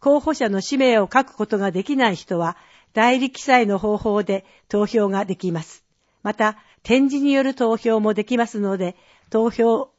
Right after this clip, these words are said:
所で申し出ください。期日前投票。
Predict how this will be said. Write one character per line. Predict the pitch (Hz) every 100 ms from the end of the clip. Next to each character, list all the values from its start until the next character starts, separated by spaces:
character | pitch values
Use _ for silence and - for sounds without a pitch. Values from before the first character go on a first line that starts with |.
| - 233
所 | 208
で | 208 214 _
申 | 196 196
し | - 208
出 | 202
く | 190
だ | 190
さ | - 190
い。 | - _ _ _ _ _ _ _ _ _ _ _ _ _ _ _ _ _ _ _ _ _ _ _ _ _
期 | -
日 | 269 302 302
前 | 285 285
投 | 277 269 247
票。 | - 143 131